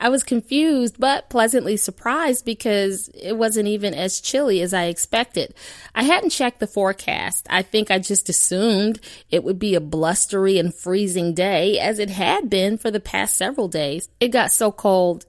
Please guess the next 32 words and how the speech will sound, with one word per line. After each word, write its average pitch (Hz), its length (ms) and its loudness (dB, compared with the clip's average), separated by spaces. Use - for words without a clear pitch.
they 196 100 0
closed 175 420 2
schools - 560 -4
in 165 140 -2
Buffalo. 151 520 -6
Not 226 200 2
because 415 280 2
the 427 100 0
snow 254 260 4
was 196 180 2
too 190 160 -2
deep, 151 340 -4
but - 180 0
because 208 240 0
the 202 80 2
temperature 220 520 2
was 165 160 -2
too 190 180 2
low. 127 340 -2
It 214 140 2
was 185 180 0
dangerous 175 800 0
for 190 140 -2
children 175 440 0
to - 100 -6
be 170 100 -4
standing 165 500 0
out 175 260 -4
on 180 140 -4
the 160 80 -6
bus 165 260 0
stop. - 360 -2